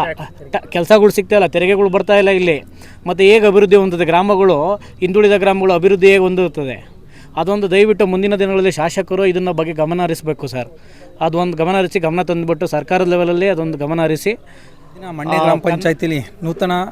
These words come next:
Speaker 2: ಮೂ-, ನೂತನ ಕಟ್ಟಡವನ್ನು ಶಂಕುಸ್ಥಾಪನೆಯ ಸಮಾರಂಭಕ್ಕೆ ಎನ್ ಶ್ರೀನಿವಾಸನ್ ಅವರು ಬಂದಿದ್ದರು. ಹಾಗೂ ಈ, ಈ ಕಟ್ಟಡ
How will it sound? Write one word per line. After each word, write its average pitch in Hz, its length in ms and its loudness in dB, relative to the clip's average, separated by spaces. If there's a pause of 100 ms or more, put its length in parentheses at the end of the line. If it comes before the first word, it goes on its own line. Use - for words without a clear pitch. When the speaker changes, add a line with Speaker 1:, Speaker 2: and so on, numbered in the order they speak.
(800)
Speaker 2:
ಮೂ-, 185 300 -4
ನೂತನ 180 340 -2
ಕಟ್ಟಡವನ್ನು 165 720 -4 (580)
ಶಂಕುಸ್ಥಾಪನೆಯ 175 540 -2
ಸಮಾರಂಭಕ್ಕೆ 151 540 -4
ಎನ್ 143 340 -6
ಶ್ರೀನಿವಾಸನ್ 156 380 -6
ಅವರು 139 120 -4
ಬಂದಿದ್ದರು. 139 340 -4 (460)
ಹಾಗೂ 170 280 0
ಈ, 190 380 -4 (240)
ಈ 190 140 -4
ಕಟ್ಟಡ 180 280 -2